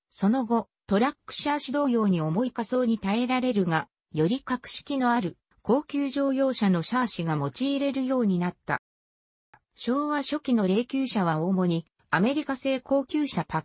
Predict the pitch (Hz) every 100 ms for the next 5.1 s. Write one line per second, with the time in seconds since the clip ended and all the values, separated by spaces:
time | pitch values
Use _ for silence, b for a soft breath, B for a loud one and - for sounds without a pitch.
0 | _ 277 277 202 160 - 170 226 208 254
1 | 254 - 226 202 190 175 160 - _ -
2 | 277 285 247 226 - 180 151 143 135 139
3 | - _ _ _ _ - 269 311 311 311
4 | 294 277 247 269 226 202 180 180 - 156
5 | 156